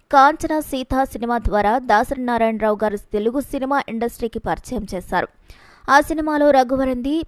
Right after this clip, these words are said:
పాజిటివ్ క్యారెక్టరే కానీ ఈ సినిమాలో రఘువరన్ విలన్గా సెలెక్ట్ అయ్యారు. ఇక ఈ సినిమా మొత్తం ఒక పిల్లవాడు చుట్టూ తిరుగుతుంది. పిల్లవాడి క్యారెక్టర్లు మలయాళం, తమిళంలో చేసిన బేబీ సుజితని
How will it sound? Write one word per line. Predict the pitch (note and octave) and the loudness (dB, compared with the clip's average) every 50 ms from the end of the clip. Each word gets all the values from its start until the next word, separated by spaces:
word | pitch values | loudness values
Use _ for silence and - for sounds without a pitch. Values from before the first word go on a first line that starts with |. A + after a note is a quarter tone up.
| _ - | _ -2
పాజిటివ్ | G3 F#3 A3 B3+ - - C#4 C#4 | 0 0 0 0 -2 -4 -4 -4
క్యారెక్టరే | - C#4 A#3+ G#3+ A#3 - - - - B3 B3 | -2 -2 -2 -2 -2 -4 -6 -4 -2 -2 0
కానీ | - B3 A3+ A3+ A3+ A#3 A#3+ D4 - - - - _ _ - | 2 2 2 2 2 -2 -4 -6 -8 -14 -20 -20 _ _ -2
ఈ | C4+ D#4+ E4+ | 0 0 2
సినిమాలో | - E4 E4 E4+ E4+ E4 D#4+ E4 E4+ | 2 0 0 0 2 2 4 2 4
రఘువరన్ | C#4 C4 A#3+ A#3 C4+ C4+ B3+ B3+ C4+ C4+ | 6 4 4 4 2 0 0 0 -2 -2
విలన్గా | G#3+ G3 F#3 G3+ A3+ A#3+ A#3 B3+ C#4+ D#4 | -2 -2 -2 -2 -2 -4 -2 -2 -2 -2
సెలెక్ట్ | - C#4 D4+ D4 _ - A3 | -2 -4 -6 -6 _ -6 -8
అయ్యారు. | G#3+ - F#3 F3+ D#3+ - - _ _ _ _ _ _ - _ _ - - | -8 -4 -2 -4 -4 -4 -6 _ _ _ _ _ _ -20 _ _ -8 -6
ఇక | - - E4 D4+ - - | 0 4 4 4 2 0
ఈ | A3 B3 C4 | -6 -6 -4
సినిమా | - C4+ C#4 D4 D4+ | -2 0 2 2 2
మొత్తం | C#4+ C4 C4 B3+ _ - D#4 D#4 | 2 2 -2 -4 _ -2 -2 0
ఒక | D4 C#4 C#4 | 0 -2 -2
పిల్లవాడు | B3+ - C4 B3+ C4 C4+ C4+ C4 B3 A#3 A#3 A3+ - A3+ | -2 -2 -2 -2 0 2 2 2 2 2 0 -2 -2 -4
చుట్టూ | G#3 - - B3 B3+ C4+ | -4 -4 -2 -2 -2 0
తిరుగుతుంది. | - A#3 G3 F#3+ F#3+ G3 - G#3 G#3 F3+ - _ _ _ _ _ - _ _ - | 0 -2 -2 -2 -2 -2 -2 -4 -4 -6 -10 _ _ _ _ _ -20 _ _ -8
పిల్లవాడి | C4 B3+ B3+ C4 C4+ C4 C4 B3+ B3 A#3+ | -4 0 2 4 6 6 6 4 4 2
క్యారెక్టర్లు | - C4 B3 A#3+ C4 C4+ C4 _ - C#4 C#4 C#4 D#4 E4+ D#4+ | 2 2 4 4 4 2 -2 _ -2 -2 0 2 0 0 0
మలయాళం, | C#4 B3 A#3 A#3 B3 C4 C4 B3 B3 B3 C4 C4+ | 0 2 2 4 4 4 4 4 4 2 2 0
తమిళంలో | - - A#3 A3 A#3 B3+ A#3+ A#3 A#3 A3+ | 0 0 2 2 2 -2 0 0 0 -2
చేసిన | A3 - - A#3 A3 - - A3+ G#3 - - | -2 -2 -4 -4 -4 -4 -4 -6 -6 -6 -6
బేబీ | F#3 F#3+ A#3+ B3+ C4+ A#3+ C#4+ C#4+ | 0 4 4 4 4 4 0 -6
సుజితని | - - - A3 G3+ B3+ A#3 C4+ B3 B3 B3 C4+ | -6 -8 -10 -8 -8 -4 -2 -2 -2 -2 -4 -6